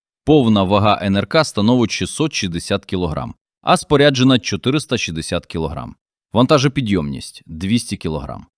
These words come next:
Кліренс двісті міліметрів. Даний Н Р К має невеликі габарити, його можна транспортувати в кузові мікроавтобуса або на лафеті. Довжина сто вісімдесят шість сантиметрів, ширина дев'яносто вісім сантиметрів, висота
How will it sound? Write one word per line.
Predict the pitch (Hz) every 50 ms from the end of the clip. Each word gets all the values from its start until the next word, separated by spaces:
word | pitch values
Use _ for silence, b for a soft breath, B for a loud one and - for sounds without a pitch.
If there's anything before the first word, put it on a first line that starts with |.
| _ _ _
Кліренс | - 135 139 131 107 73 76 69 64 - - - _
двісті | - 80 80 92 113 135 - - - 104
міліметрів. | 98 90 80 76 69 65 64 - - - - _ _ _ _ _ _ _ -
Даний | 98 107 151 170 165 160 156
Н | 156 156
Р | 156 147
К | - 208 185 147
має | 117 113 127 139 143 139 135 123
невеликі | 107 104 113 139 170 170 135 127 127 135 127 - 131
габарити, | 113 123 120 110 107 95 85 71 - 76 78
його | 98 139 180 202
можна | 175 170 175 165 123 147 139 -
транспортувати | - 123 123 120 - - 113 107 - - 101 104 120 143 143 - 139
в | 110 -
кузові | - - 123 127 107 117 104 110 95
мікроавтобуса | 90 107 131 - - 104 98 - - 82 78 76 80 - - - - -
або | - 90 92 92 123 156 -
на | - 92 95
лафеті. | 95 92 - - - 60 - - - - _ _ _ _ _ _ _ -
Довжина | 92 104 139 127 110 123 147 135 101 76 64 - 92 - _
сто | - - - 160 170
вісімдесят | 156 139 - 123 110 95 90 - - 113 104
шість | - - 110 101 -
сантиметрів, | - 101 92 - 90 80 76 - - - - - - - _
ширина | - - - - 120 117 127 120 101 78 58 - - _ -
дев'яносто | 85 82 104 98 101 107 123 135 131 - - 107
вісім | 87 87 - - 76 -
сантиметрів, | - - 71 64 - 64 62 60 - - - - - _ _ _ _ -
висота | - 104 127 - - - 131 - - 82 69 64